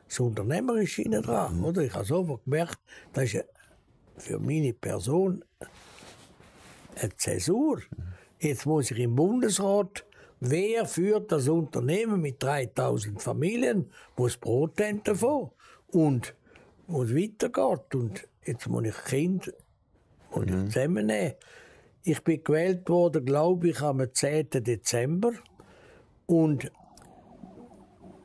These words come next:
Speaker 1: sie haben verlangt, dann natürlich noch kleinlich verlangt, dann muss sofort muss ich alles abgeben, was auch klar war in der Führung, aber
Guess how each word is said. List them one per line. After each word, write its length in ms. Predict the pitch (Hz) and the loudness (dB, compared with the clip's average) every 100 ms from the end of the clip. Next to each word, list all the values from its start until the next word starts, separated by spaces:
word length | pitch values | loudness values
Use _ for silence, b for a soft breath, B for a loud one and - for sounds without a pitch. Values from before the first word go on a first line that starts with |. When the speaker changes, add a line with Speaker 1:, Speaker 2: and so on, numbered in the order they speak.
| - - 170 | -20 -18 -6
Speaker 1:
sie 140 | 127 | -4
haben 160 | 107 95 | -4 -4
verlangt, 580 | - 123 170 208 185 123 | -2 0 2 0 0 -2
dann 80 | 98 | -2
natürlich 460 | 95 - - 98 | -8 -4 -4 -4
noch 120 | 101 | -4
kleinlich 400 | 107 165 202 190 | 0 0 0 -2
verlangt, 560 | - 185 180 196 185 - | 0 0 2 2 -2 -4
dann 120 | 113 | -6
muss 180 | 104 - | -4 0
sofort 420 | 214 208 202 - | 2 4 2 0
muss 200 | 175 127 | 0 0
ich 100 | 127 | 0
alles 320 | 160 190 165 | 2 2 2
abgeben, 640 | 170 - - - 196 214 - B B B - | 0 -2 -4 -2 0 0 -4 B B B -4
was 240 | 120 107 | -2 0
auch 180 | 110 101 | -2 -4
klar 380 | - 127 151 196 | -2 0 0 -2
war 120 | - | 0
in 280 | 185 180 185 | 0 2 2
der 100 | 190 | 0
Führung, 440 | 175 190 165 127 | 2 2 2 2
aber 340 | 117 113 113 | -2 -2 -4